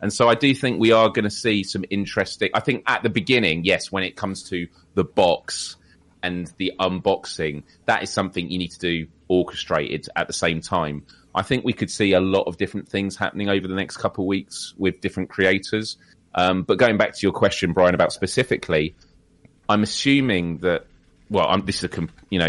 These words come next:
I'm just, I have no reason to believe this, but, like, Call of the Mountain is the, is the game they keep banging on about. Although the, the, the box they got wasn't the Call of the Mountain one, but I'm wondering,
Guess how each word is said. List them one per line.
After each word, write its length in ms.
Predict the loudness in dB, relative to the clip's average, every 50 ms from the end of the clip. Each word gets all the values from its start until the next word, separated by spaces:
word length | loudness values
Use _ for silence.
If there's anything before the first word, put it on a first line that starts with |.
| 0 0
I'm 100 | -2 -4
just, 160 | -4 -6 -10 -12 _ _ -20 -20 -12 -8
I 60 | -6
have 100 | -4 0
no 120 | 2 2 2
reason 320 | 4 2 2 0 -2 -6
to 180 | -2 0 -2 -2 -2 -8 -18 _ _ -4
believe 320 | 0 2 4 4 2 2
this, 200 | -2 -6 -6 -4
but, 220 | -2 -2 -2 -2 0
like, 380 | 2 2 2 2 0 -6 -18 _ _ _ _ _ _ _ _ _ _ _ _ _ _ -8
Call 280 | 0 4 4 6 6
of 60 | 4 4
the 60 | 4
Mountain 420 | 2 2 2 2 0 0 -2 -2
is 160 | -2 -4 -4
the, 280 | -2 0 0 0 0 -2
is 160 | -6 -6 -6 -6
the 80 | -4
game 240 | 0 2 2 2 2
they 80 | 0 -2
keep 240 | -2 -6 -8 -2
banging 260 | 0 0 0 2 0 0
on 120 | 0 0
about. 260 | 2 2 2 2 2 0
Although 300 | 0 4 4 4 4 6
the, 280 | 4 4 4 2 0 0
the, 140 | -2 -2 -2
the 100 | -2 -4
box 300 | 0 0 0 0 0 -4
they 100 | -4 -2
got 360 | 2 2 2 0 0 -8 -8
wasn't 260 | -6 -6 -6 -6 -6 -8
the 60 | -8
Call 240 | -4 -2 -2 -2 -2
of 80 | -2 -4
the 80 | -2
Mountain 440 | 0 0 0 0 -2 -4 -6 -8 -6
one, 260 | -4 -4 -4 -6 -6 -10 _ -20 -20 -18 _ 0
but 80 | 2 2
I'm 140 | 4 4 4
wondering, 540 | 2 2 2 0 0 0 0 0 -2 -6